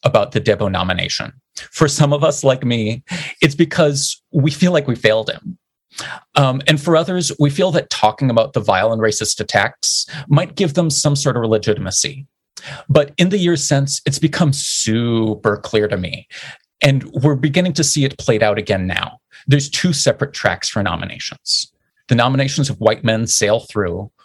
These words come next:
while nominations of women of color and, uh, and, uh, women in general and people of color, um, are labeled as controversial. And, uh, some of the most vicious attacks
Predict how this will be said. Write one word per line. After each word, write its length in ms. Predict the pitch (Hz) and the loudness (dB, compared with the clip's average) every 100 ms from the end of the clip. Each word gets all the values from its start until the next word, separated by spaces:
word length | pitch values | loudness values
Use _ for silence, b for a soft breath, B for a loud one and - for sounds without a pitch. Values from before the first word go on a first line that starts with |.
| - | -2
while 180 | 107 101 | 0 2
nominations 560 | 107 117 120 120 127 | 0 0 0 0 0
of 100 | 107 | 0
women 200 | 113 107 | 0 0
of 120 | 101 - | -2 0
color 520 | - 131 151 82 - _ _ B B | 2 2 0 -4 -12 _ _ B B
and, 280 | 127 147 143 _ - | 0 0 -2 _ 0
uh, 80 | 143 - B B - | 0 -2 B B 0
and, 340 | 127 131 127 - - | 2 2 -2 -6 2
uh, 180 | 135 117 | 4 4
women 200 | 135 151 | 2 2
in 100 | 156 | 2
general 400 | 151 151 117 131 | 2 2 2 0
and 240 | 131 139 - | 0 -2 -2
people 220 | 190 143 | 0 2
of 100 | 117 | 0
color, 400 | - 104 90 92 B B B B - | 2 2 2 -6 B B B B 0
um, 360 | 123 113 - - - _ - | 2 2 -4 -14 -20 _ 2
are 120 | 139 | 4
labeled 500 | 139 143 143 135 123 - - | 4 2 0 -2 -4 -8 0
as 300 | 117 - - | 0 0 -6
controversial. 720 | - 117 - 104 98 - - _ _ _ B B B B B _ _ | 0 0 0 0 0 -2 -8 _ _ _ B B B B B _ _
And, 300 | - 135 135 - - | 2 2 2 0 2
uh, 160 | 139 | 2
some 260 | - - 175 | 2 0 2
of 80 | 147 | 2
the 60 | |
most 420 | 135 143 139 - - | 2 0 -2 -8 -6
vicious 720 | 123 117 123 185 - 147 - | -4 0 2 2 0 -2 0
attacks 760 | 107 - 80 - - - - | -4 -2 -2 -2 -4 -2 -2